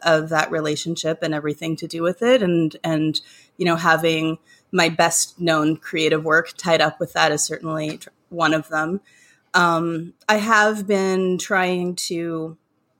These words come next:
gradually move away from that as sort of the thing that defines me. Uh, and I know that that's gonna take a long time. Uh, I've been leaning a lot more into my,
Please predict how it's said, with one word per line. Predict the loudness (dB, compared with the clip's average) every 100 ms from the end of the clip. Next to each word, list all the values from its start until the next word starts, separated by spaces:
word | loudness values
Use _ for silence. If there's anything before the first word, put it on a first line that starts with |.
| _ -20 -2
gradually | 4 4 4 0 -2 -2
move | 0 0 0
away | -2 -4
from | -2 2
that | 4 4 4
as | 2
sort | 0 0
of | 0
the | 0
thing | -2 -2 2
that | 2
defines | 0 0 0 0 -2
me. | 0 2 2 2
Uh, | 0 2
and | 2 2
I |
know | 2 2
that | 2
that's | 2 0 0
gonna | 0 0 -2
take | -4 -2
a | 0
long | 0 -2
time. | -2 -2 0 2 0
Uh, | 0
I've | 0 2 2 0 -2
been | -2 0 -2 -4
leaning | -2 0 0
a | 4
lot | 4 4
more | 0 0 0
into | -2 -2 -2 -2
my, | -2 -2 -4